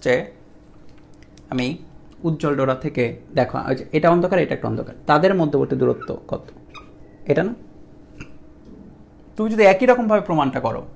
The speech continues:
একই রকমভাবে একই আনসার আসবে। দুটি অন্ধকার ডোরার মধ্যবর্তী দূরত্ব যদি বের করো,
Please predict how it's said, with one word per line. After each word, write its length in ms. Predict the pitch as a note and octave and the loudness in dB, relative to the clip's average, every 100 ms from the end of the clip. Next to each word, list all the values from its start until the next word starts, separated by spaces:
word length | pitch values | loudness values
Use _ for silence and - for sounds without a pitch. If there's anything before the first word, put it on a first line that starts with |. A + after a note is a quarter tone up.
| E3+ | -2
একই 140 | E3+ G#3 | 0 0
রকমভাবে 420 | F3 C3+ A2+ A2 - - - - - - - - - D#3+ | 0 -2 -4 -6 -8 -14 -20 -20 -20 -20 -20 -20 -6 -2
একই 180 | D#3 E3+ C3+ | 0 -2 -4
আনসার 220 | A2 B2 | -6 -10
আসবে। 200 | - - - C3+ | -10 -16 -12 -6
দুটি 220 | C#3 D3 D#3 A#3 - C#3 | -4 -2 -4 -6 -8 -6
অন্ধকার 340 | D#3 E3 E3+ C#3 | -4 -2 -4 -4
ডোরার 240 | B2 A#2 - - - - - - - - - - - - - - - - - - - - - - - - - - - - - - - - - - - - E3 | -6 -6 -8 -20 -20 -20 -20 -20 -20 -20 -20 -20 -20 -20 -20 -20 -20 -20 -20 -20 -18 -18 -20 -20 -20 -20 -20 -20 -20 -20 -20 -20 -20 -20 -20 -20 -20 -12 -6
মধ্যবর্তী 600 | C#3 C#3 D3+ D3 - D3 D3 - - - - - - - - - - - - - - - - C3+ | -6 -4 -4 -4 -8 -14 -14 -18 -20 -20 -20 -20 -20 -20 -20 -20 -20 -20 -20 -20 -20 -20 -12 -6
দূরত্ব 300 | C#3+ C#3+ D#3+ D3 | -6 -4 -6 -6
যদি 140 | C#3 B2+ | -6 -6
বের 100 | B2 | -6
করো, 160 | C#3 E3+ | -6 -6